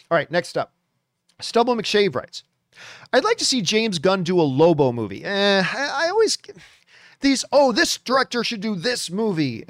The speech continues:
Uh, "I think his sensibilities would work great with that character. Would you like to see him take a crack at the alien mercenary? If so, which would be the antagonist to him?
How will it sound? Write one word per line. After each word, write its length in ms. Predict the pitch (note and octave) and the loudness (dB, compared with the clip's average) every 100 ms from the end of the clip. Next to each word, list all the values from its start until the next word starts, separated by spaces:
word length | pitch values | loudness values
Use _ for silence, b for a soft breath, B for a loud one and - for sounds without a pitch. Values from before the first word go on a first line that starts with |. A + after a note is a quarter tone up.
| - - G2+ E2+ B B B B B F3 | -16 -16 -20 -20 B B B B B -4
Uh, 80 | F#3 | 0
"I 140 | G#3+ | 0
think 280 | G3+ C#4+ F#4 | 0 -2 -2
his 120 | C#4 | -2
sensibilities 720 | - A#3 G#3 F3+ G3+ G3 F#3 | 0 -2 -2 2 2 2 0
would 120 | E3+ | 0
work 200 | D#3+ F#3+ | 2 0
great 240 | - F3+ F3 | 0 -2 0
with 120 | D#3+ | 0
that 200 | D#3+ D3+ | 0 0
character. 420 | D#3 D3 C#3 C#3+ B B B | 0 0 0 -4 B B B
Would 140 | G3 F#3+ | -2 0
you 100 | G#3 | 2
like 200 | B3 C4+ | 2 0
to 100 | C4+ | -2
see 180 | - | -2
him 100 | A3+ | -2
take 220 | G#3 G#3 G3+ | -2 -2 -2
a 60 | |
crack 400 | - F#3+ F#3 - - | -2 0 0 -2 -4
at 300 | D#3+ D#3+ - | 0 -2 -4
the 240 | D3+ D#3+ F3+ | -6 0 2
alien 280 | G3 F#3 | 2 0
mercenary? 520 | D#3+ E3 - D3 A#2+ A#2+ | 0 0 -2 -4 -6 0
If 160 | B3 | 0
so, 320 | B3 - G3+ F#3+ | 0 2 4 4
which 320 | E3+ C4+ - | 4 0 -2
would 140 | G#3 | -2
be 160 | F3+ G3+ | -2 0
the 140 | F3+ | 0
antagonist 540 | E3+ E3 F3 E3+ E3+ - | 0 2 2 2 -2 -2
to 40 | |
him? 280 | D#3 D#3+ D#3 | 0 0 -2